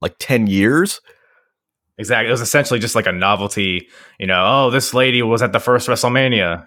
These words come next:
Speaker 1: Exactly. And, "Oh, hey, let's have a women's, women's match." It's, like, such a
Speaker 2: Yeah.
Speaker 1: throwaway, which is sad, like, to think that the state of the, the women's division then. And, you know, it didn't last long. I mean, Alundra Blaze was the women's division.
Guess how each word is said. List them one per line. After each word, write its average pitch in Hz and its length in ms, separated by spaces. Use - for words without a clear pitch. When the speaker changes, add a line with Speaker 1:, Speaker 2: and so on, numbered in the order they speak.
Speaker 1:
Exactly. 113 520
And, 98 160
"Oh, 131 160
hey, 135 400
let's 104 240
have 113 340
a 104 140
women's, 101 500
women's 110 380
match." 78 360
It's, - 80
like, 107 140
such - 260
a 120 60
Speaker 2:
Yeah. - 80
Speaker 1:
throwaway, 120 440
which 92 200
is 120 100
sad, 107 420
like, 92 180
to 95 80
think 104 260
that 85 260
the 101 80
state 104 320
of 92 80
the, 90 320
the 95 60
women's 110 320
division 90 420
then. 90 280
And, 95 100
you 107 80
know, 123 120
it 160 80
didn't 170 180
last 175 260
long. 92 200
I - 20
mean, 101 120
Alundra 131 300
Blaze 131 220
was 123 260
the 117 100
women's 117 280
division. 92 560